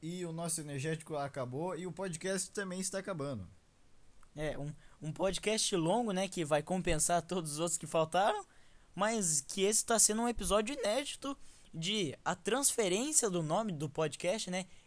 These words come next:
Speaker 2: e tudo diferente, e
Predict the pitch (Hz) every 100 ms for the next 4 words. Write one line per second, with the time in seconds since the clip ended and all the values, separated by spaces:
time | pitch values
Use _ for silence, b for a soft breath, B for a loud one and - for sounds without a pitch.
0 | - 175 165 151 123 - 190 208 160 -
1 | 160 151 226 - - - - - - -
2 | - 262 302